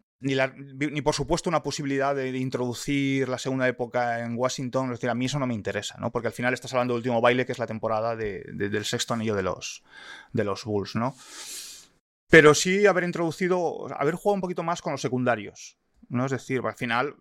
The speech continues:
hay una serie de secundarios que, que, que, que, que tienen una parte más o menos im-, bueno, más, una parte al final es impor-, no es tan importante como los titulares, naturalmente, es una perogrullada, pero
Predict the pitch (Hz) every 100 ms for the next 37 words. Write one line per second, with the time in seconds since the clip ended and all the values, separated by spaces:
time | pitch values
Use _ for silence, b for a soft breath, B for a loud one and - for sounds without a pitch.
0 | _ 101 107 113 123 117 123 120 120 127
1 | 135 143 - 131 113 - 107 107 - 95
2 | - 101 123 123 113 131 - 113 113 123
3 | 117 120 123 110 - 127 - - - -
4 | 104 110 - - - 78 - - - 110
5 | 123 127 104 - 107 117 113 107 120 110
6 | 101 104 110 - 117 107 117 127 120 113
7 | 110 113 120 131 123 117 123 127 147 139
8 | 113 110 110 110 120 131 117 113 110